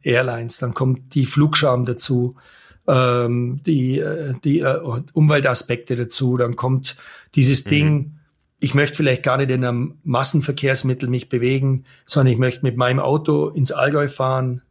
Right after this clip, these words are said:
Speaker 1: in ein Apartment reingehen und da meinen Sport machen. Ähm, das, äh, wird, denke ich, stärker kommen und den Markt wollen wir natürlich bedienen und da wollen wir dabei sein und das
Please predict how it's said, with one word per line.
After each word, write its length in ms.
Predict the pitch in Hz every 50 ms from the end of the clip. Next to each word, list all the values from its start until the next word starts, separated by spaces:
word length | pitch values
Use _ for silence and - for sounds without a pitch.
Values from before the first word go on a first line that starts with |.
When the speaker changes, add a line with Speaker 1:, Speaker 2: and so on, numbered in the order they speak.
| _
Speaker 1:
in 120 | - 139 131
ein 100 | 127 120
Apartment 520 | 110 - - 131 139 139 - 147 135 135
reingehen 440 | 131 123 127 127 123 135 127 123 151
und 200 | 165 143 123 -
da 140 | 127 120 127
meinen 140 | 127 120 117
Sport 340 | - - - 127 135 135 -
machen. 360 | 120 113 110 117 127 123 - _ - - - - - _ _ -
Ähm, 520 | - 127 123 123 120 117 120 120 117 113 - _
das, 440 | - 123 - - - - - - _ _ _ _ _ - - - - - -
äh, 220 | - 123 117 113 113 - - _ _ _ _ _ _ _ _ -
wird, 560 | 156 123 110 139 165 160 - - - - - -
denke 260 | 135 147 147 - 143
ich, 320 | 127 123 123 117 - -
stärker 640 | - - 123 113 120 135 135 - 147 139 135 131 - _
kommen 300 | - - 131 135 147 147 131
und 400 | 127 123 - - - - _ -
den 340 | 127 120 123 123 131 185 -
Markt 420 | - 120 113 113 120 127 - - -
wollen 200 | 123 120 131 135
wir 80 | 131
natürlich 340 | 123 120 117 131 117 113 -
bedienen 420 | - 110 - 139 135 151 160 151
und 140 | 139 139 135 131
da 80 | 127
wollen 220 | 120 123 127 131 127
wir 60 | 123
dabei 280 | 123 110 - 107 113 127
sein 180 | - 156 143
und 180 | 127 131 127 -
das 320 | 135 - - - - -